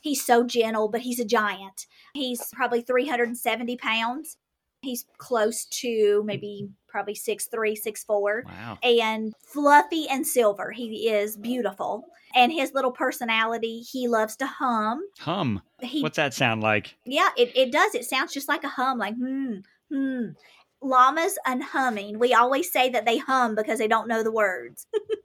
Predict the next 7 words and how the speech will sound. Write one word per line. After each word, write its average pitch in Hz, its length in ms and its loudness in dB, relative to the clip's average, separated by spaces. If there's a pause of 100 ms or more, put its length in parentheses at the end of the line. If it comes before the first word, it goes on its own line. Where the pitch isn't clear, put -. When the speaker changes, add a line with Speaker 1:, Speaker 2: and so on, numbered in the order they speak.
(760)
Speaker 1:
He 359 260 2
hums, 311 640 0
which 269 400 2 (140)
is 247 180 2
just, - 480 0 (240)
you 240 140 -6
know, 190 260 -2